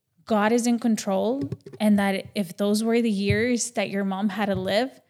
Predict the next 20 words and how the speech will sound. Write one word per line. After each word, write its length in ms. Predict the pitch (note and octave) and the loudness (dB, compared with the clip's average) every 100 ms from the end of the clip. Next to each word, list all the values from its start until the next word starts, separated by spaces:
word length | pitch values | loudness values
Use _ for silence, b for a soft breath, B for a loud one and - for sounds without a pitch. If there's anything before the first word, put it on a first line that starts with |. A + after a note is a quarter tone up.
| _ _ _ _ _ G3+ | _ _ _ _ _ -10
that 240 | - G3 A3 | -2 2 2
was 180 | A#3 | 2
the 100 | G#3+ | 0
timing 500 | G#3+ - G#3+ G#3+ A3+ | -4 -2 0 0 0
that 220 | G#3+ - - | -2 -6 -6
God 320 | F#3 G3 A3+ | -2 0 -2
had 200 | - G#3+ | -2 -2
established 540 | G3 - F#3+ G3 G#3+ | -2 -2 0 0 0
for 120 | - G#3 | -2 -2
her 140 | G#3 | 0
to 120 | G3+ | 0
do 480 | F3+ - G3 G3 G#3+ G#3 b b b b _ | 0 0 0 2 0 -4 b b b b _
her 160 | - A3 | -4 -2
purpose. 680 | G#3+ G#3+ G3+ B3+ C#4 C4+ - - | 0 0 0 0 -2 -2 -8 -12
She 200 | - - | -8 -2
didn't 240 | A3 B3 G#3+ | 0 0 -2
have 380 | A3+ A3 G#3 - | -2 0 -2 -6
one. 400 | F3 F#3 A3 F#3+ | -12 -6 -4 -2
She 200 | - A3 | -2 -2
had, 300 | G3+ A#3 | 0 -2